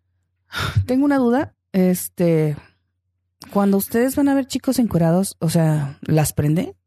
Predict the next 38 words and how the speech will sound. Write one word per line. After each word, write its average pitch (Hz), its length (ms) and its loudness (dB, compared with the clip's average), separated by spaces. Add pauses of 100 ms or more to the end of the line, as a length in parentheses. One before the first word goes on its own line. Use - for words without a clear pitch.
O 185 100 -6
sea, 170 140 0
¿sí, 175 220 -2
sí 185 200 -6
te 220 180 -6
calientas 170 540 0
así 151 220 0
súper 165 280 -2
intensa 151 460 0
y 175 60 0
te 151 120 -2
mojas 143 400 0
y - 40 -6
todo? 165 260 -2 (1000)
Digo, 196 200 2
porque 175 300 -2
yo 175 180 2
voy 220 220 0
a 226 100 2
ver 214 160 0
chicos - 320 -4
encuerados 170 500 0
y - 40 -2
la 165 80 2
verdad 147 180 2
es 165 120 -2
que, 180 140 -2
pues, 139 400 -6 (340)
¿mm? 254 160 2 (300)
O 320 80 -2
sea, 185 280 2
no 170 260 2
es 196 140 -4
algo 196 180 0
que 190 120 -2
yo 165 100 2
diga, 180 380 0 (180)
"Ah, - 240 -12